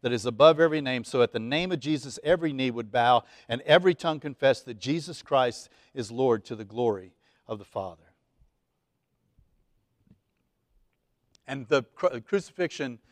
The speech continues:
clearly shows us that there are things more valuable than physical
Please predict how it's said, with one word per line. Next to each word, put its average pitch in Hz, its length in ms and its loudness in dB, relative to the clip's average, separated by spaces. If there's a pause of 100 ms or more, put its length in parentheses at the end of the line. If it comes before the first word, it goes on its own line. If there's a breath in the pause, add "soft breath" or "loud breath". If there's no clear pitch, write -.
(280)
clearly 170 360 4
shows 143 380 4
us 117 220 0
that 113 140 -14
there 131 160 2
are 117 120 4
things 170 500 -6
more 151 340 0
valuable 147 580 2
than 110 160 -10
physical 139 720 -4